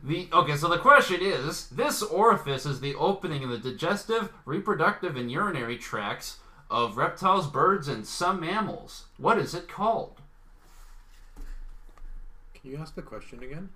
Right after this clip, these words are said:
Speaker 1: This orifice is the opening in the digestive, reproductive, and urinary tracts in, uh, reptiles, birds, and some mammals. What is it called? A do, do,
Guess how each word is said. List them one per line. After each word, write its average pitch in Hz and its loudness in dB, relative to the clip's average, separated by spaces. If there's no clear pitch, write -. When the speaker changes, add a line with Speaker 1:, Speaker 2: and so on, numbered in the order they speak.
Speaker 1:
This 240 6
orifice 147 4
is 123 -2
the 131 -4
opening 139 0
in 120 -6
the 117 -4
digestive, 165 0
reproductive, 151 0
and 113 -6
urinary 120 -2
tracts 117 -8
in, 110 -4
uh, 101 2
reptiles, 190 4
birds, 156 2
and 135 -6
some 190 0
mammals. - -4
What 190 2
is 123 -4
it 160 -6
called? 233 0
A 110 -6
do, 120 -2
do, 180 0